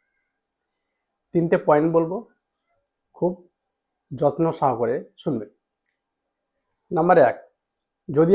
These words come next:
আপনার মাসিক নিয়মিত হয়, তাহলে মাসিক বন্ধ হওয়ার ঠিক পরের দিনই আপনি প্রেগন্যান্সি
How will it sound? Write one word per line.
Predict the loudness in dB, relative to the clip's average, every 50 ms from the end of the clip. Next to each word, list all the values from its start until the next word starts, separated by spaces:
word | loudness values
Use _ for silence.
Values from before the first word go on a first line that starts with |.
| 6 4
আপনার | 4 2 -2 2 2 2
মাসিক | 0 0 -2 -8 -8 -8 _ _ -4 0
নিয়মিত | 2 2 2 2 0 -4 -8 -8
হয়, | -8 -8 -8 -10 _ _ _ _ _ _ _ _ _ -4
তাহলে | -4 -2 -2 -4 -6 -8 -10 _ _ _ _ _ _ _ -6
মাসিক | 0 0 0 0 -2 -14 -20 _ -12 -6 -2 0
বন্ধ | 0 2 0 -2 -2
হওয়ার | -4 -4 -4 -6 -8 -6
ঠিক | -6 -6 -6 -8 -8 -4
পরের | -2 -2 -2 -2
দিনই | -4 -2 -2 -4
আপনি | -4 -6 -14 -16 -18 _ _ _ _ _ _ -4
প্রেগন্যান্সি | -4 -2 0 0 -2 -2 -4 -6